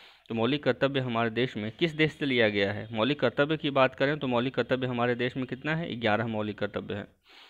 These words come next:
तो चलिए बताइए कि मौलिक कर्तव्य जो है किस देश से लिया गया है? आपके पास ऑप्शन है, ए है, बी है, सी है, डी है। ये चार ऑप्शन आपके दिए गए हैं। तो मौलिक कर्तव्य जो है हमारा कहाँ से लिया गया है?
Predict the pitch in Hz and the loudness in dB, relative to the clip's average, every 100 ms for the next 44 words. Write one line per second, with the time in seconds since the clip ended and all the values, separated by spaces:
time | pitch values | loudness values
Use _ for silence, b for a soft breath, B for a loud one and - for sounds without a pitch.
0 | B 123 127 127 135 120 117 120 113 117 | B -4 -2 0 0 2 2 4 2 0
1 | - 117 113 123 147 - 113 - 127 123 | -2 -2 0 0 -2 0 0 2 0 0
2 | 107 104 101 123 - _ b b 175 143 | -2 -2 -2 -4 -10 _ b b -6 0
3 | 131 143 143 123 117 104 104 101 104 110 | 4 4 2 2 4 4 2 0 -2 -2
4 | - 123 120 113 113 110 131 131 131 131 | -2 0 0 2 0 -2 -6 -4 -6 -6
5 | 110 123 131 131 127 107 117 127 127 127 | -2 -2 -2 -4 -6 -4 -2 -2 -4 -6
6 | - 123 117 123 117 104 98 104 98 - | -6 -6 -4 -4 -6 -2 -2 -4 -12 -16
7 | _ b b b - 131 - 143 160 156 | _ b b b 0 2 8 12 12 8
8 | 123 120 139 123 110 131 113 110 104 104 | 2 2 0 -2 -2 -2 2 2 2 0
9 | 107 107 110 107 117 147 180 139 131 147 | -6 -8 -6 0 2 0 0 0 0 0
10 | 147 131 120 120 113 113 120 120 123 131 | 0 0 0 0 0 0 0 -2 -2 0
11 | 127 123 123 127 143 | 0 2 2 0 -4